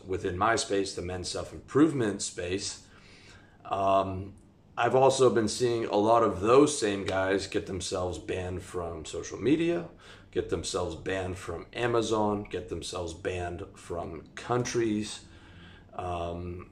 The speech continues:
even to the point where PayPal and, and other credit card services are not messing with those guys anymore. And that, guys, is just a beginning, okay?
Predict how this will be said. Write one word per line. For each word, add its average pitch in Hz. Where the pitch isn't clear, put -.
even 120
to 107
the 101
point 104
where 98
PayPal 95
and, 85
and 90
other 98
credit 98
card 90
services 85
are 95
not 90
messing 98
with 87
those 87
guys 92
anymore. 87
And 110
that, 170
guys, 107
is 87
just 101
a 87
beginning, 92
okay? 90